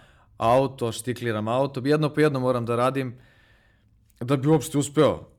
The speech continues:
Mislim, ne, svakako ja zaboravim neke stvari, sad sam na Red Bull ringu, zaboravio bi, recimo, da ubacim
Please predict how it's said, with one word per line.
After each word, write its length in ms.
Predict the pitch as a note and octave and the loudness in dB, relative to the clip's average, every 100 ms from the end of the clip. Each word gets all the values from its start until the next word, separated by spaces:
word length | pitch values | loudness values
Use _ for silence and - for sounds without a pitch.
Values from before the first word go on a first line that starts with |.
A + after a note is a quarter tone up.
| _ | _
Mislim, 400 | G2+ - A2 A2+ | -12 -6 -6 -4
ne, 220 | A#2+ A#2 | -4 -6
svakako 500 | G#2 - B2+ A#2+ A#2 | -8 -4 -4 -4 -6
ja 160 | B2 B2 | -2 0
zaboravim 400 | A2 G#2+ A#2 A2+ | -2 -4 -2 -2
neke 180 | G#2+ G2+ | -4 -8
stvari, 240 | - G#2+ | -6 -6
sad 140 | G#2 G#2+ | -6 -8
sam 160 | - | -8
na 140 | A2 A2 | -6 -4
Red 120 | A2+ | -4
Bull 120 | G#2+ A2+ | -6 -4
ringu, 260 | A#2 A2+ | -4 -6
zaboravio 300 | A2 A2 A2+ | -6 -4 -4
bi, 120 | A2 | -2
recimo, 240 | A2+ A2+ A#2 | -4 -4 -8
da 40 | |
ubacim 380 | A2+ A#2+ - G#2+ | -8 -8 -8 -12